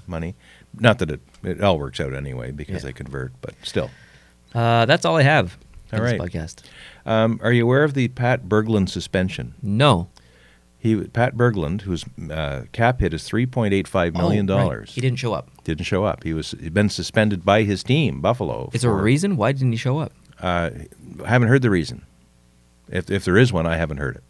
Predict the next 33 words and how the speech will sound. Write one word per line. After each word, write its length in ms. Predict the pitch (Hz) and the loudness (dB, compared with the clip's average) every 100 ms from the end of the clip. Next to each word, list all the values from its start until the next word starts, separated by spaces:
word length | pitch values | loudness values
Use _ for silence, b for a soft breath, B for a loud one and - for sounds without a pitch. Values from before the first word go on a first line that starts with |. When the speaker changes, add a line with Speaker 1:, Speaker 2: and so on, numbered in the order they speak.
| - | -18
Speaker 2:
Is 100 | 98 | -16
he 100 | 90 | -14
sick? 380 | - - 185 - | -6 -4 -4 -6
Like, 180 | 87 78 | -10 -8
is 140 | 87 | -8
he 220 | 92 87 - - | -8 -8 -10 -6
Speaker 1:
Well, 140 | 85 82 | -2 0
if 60 | |
he 120 | 139 | 0
was 120 | 131 95 | 0 0
sick, 180 | 95 | -2
they 80 | - | -2
wouldn't 220 | 78 76 | -6 -6
suspend 360 | - 67 76 64 | -10 -8 -8 -8
him, 100 | - - | -12 -18
Speaker 2:
I 40 | - | -10
guess. 400 | 101 98 82 - | -6 -6 -8 -12
Speaker 1:
I'm 120 | 65 | -12
thinking. 340 | 73 - - - | -12 -14 -18 -12
They 100 | 80 | -10
just 180 | 76 - | -10 -8
put 120 | 80 | -8
him 100 | 73 | -6
on 100 | 76 | -8
the 140 | 71 71 b b - | -8 -12 b b -2
D 160 | 92 | 0
L 260 | 71 82 113 | 0 0 -2
and 240 | 76 73 67 | -4 -8 -8
say 160 | 80 | -6
he's 140 | 80 80 | -6 -4
sick. 300 | 117 80 - B B B B B B B B _ | -4 -6 -10 B B B B B B B B _
Uh, 380 | - 87 82 78 78 | -4 0 0 0 -2
so, 340 | - 123 123 | 2 6 4